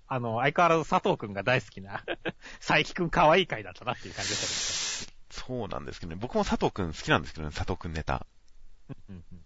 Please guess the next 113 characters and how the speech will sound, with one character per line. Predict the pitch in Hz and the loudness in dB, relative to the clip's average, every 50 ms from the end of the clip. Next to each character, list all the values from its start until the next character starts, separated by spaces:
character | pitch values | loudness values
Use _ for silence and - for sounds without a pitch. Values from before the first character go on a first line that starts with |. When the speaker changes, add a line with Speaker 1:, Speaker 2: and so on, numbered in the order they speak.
| - - - - | -18 -18 -16 -14
Speaker 2:
あ | - 87 | -12 -12
の、 | 82 80 | -12 -10
普 | - - - | -12 -12 -12
通、 | - - - 120 113 101 - - - - - - | -10 -6 -6 -4 -6 -6 -8 -14 -20 -18 -14 -10
と | - 147 | -8 -6
に | 127 | -4
か | - 113 - | -4 -4 -4
く | - | -4
普 | - - - | -6 -8 -8
通 | - - 110 107 | -6 -2 -2 -2
っ | 101 | -2
て | - - - | -2 -4 -4
い | 98 92 | -2 0
う | 90 | 4
漫 | 90 107 123 | 6 6 6
画 | 135 139 | 8 6
の | 131 120 | 4 6
ベ | 98 127 | 4 4
タ | 120 135 | 6 6
を | 104 82 | 6 6
や | 80 82 | 6 6
り | 95 | 4
尽 | - - - | 4 0 -4
く | - | -8
す | - - | -8 -10
っ | - - - | -12 -12 -12
て | - - | -10 -8
い | 80 76 69 | -8 -8 -8
う、 | 69 | -10
そ | - - 143 | -10 -8 -6
の | 147 156 | -6 -4
感 | - 160 160 | -2 -2 -4
じ | 147 - | -2 -4
は | 147 139 | -4 -6
好 | - | -4
き | - - | -4 -2
だ | 147 | -2
っ | - | -2
た | - - 87 | -2 -4 -6
ん | |
で | 80 - | -6 -6
す | - | -8
け | - | -10
ど、 | - - | -8 -8
今 | - - 180 180 180 | -8 -6 -6 -6 -4
週 | - - 180 | -4 -4 -2
の | 170 165 165 156 | 0 0 -2 -2
不 | - - | -4 -6
幸 | - 175 175 | -6 -6 -4
と | - - | -2 -2
の | 98 95 | -2 0
対 | - 107 101 | 0 0 0
決 | - - 107 - 104 | 0 -2 -2 -2 -2
の | 101 98 69 - - - - - - - - - | -2 0 -2 -2 -2 -2 -2 -2 -4 -6 -8 -8
落 | 117 113 | -6 -6
と | 139 | -6
し | - - | -2 -2
ど | 135 127 | -2 -2
こ | - 139 | 0 -2
ろ | 131 | -2
に | 127 | 0
関 | - 135 131 110 | 2 2 2 2
し | - - | 0 -2
て | 92 | -4
は、 | 82 71 71 71 73 80 - - - | -2 -2 -2 -2 -4 -6 -8 -6 -4
な | 139 | -4
ん | 139 120 | -4 0
か | - 92 80 71 - - | 4 4 4 4 4 0
ち | - 202 | -4 -6
ょ | |
っ | - | -4
と | - - | -4 0
佐 | - 175 190 - | 2 2 2 2
藤 | 190 123 | 0 -2
く | - 101 | -2 -4
ん、 | 90 80 78 73 - - - - - - - - - - - - - - - - | -4 -4 -6 -8 -10 -12 -10 -10 -8 -8 -8 -10 -12 -14 -16 -18 -20 -20 -8 -4
や | - 139 | -4 0
っ | |
ぱ | - - | 2 2
り | 202 - | 2 2
普 | - - - | 2 -2 -4
通 | - - 190 202 196 190 | -2 0 0 0 0 2
じ | 170 175 | 6 8
ゃ | 170 | 8
な | 123 107 120 | 10 10 10
い | 131 113 | 10 8
と。 | - - | 8 6
<laughs> | - - - - - - - - - - - - - - - - - - 539 - - - 466 - | 6 4 2 -2 -6 -8 -10 -12 -14 -14 -14 -16 -16 -16 -16 -2 4 4 4 6 4 2 0 2
あ | - 143 | 4 6
ま | 175 | 6
り | 170 - | 6 6
佐 | - 214 - | 4 2 4
藤 | 202 160 | 4 2
く | - 120 | 2 2
ん | 92 | 2
の | 85 | 4
良 | 87 113 | 4 4
さ | 127 - 147 104 | 6 8 8 8
出 | 90 127 | 8 8
て | - - 110 | 6 8 8
な | 113 143 | 8 6
い | 143 | 6
と | - 95 | 2 -2
思 | 85 | -6
う | 80 | -6
ん | |
で | 69 | -8
す | - - | -10 -12
け | 76 | -12
ど | 69 67 | -10 -10
ね、 | 71 | -10
こ | 80 - | -10 -8
れ。 | 73 69 - | -8 -8 -8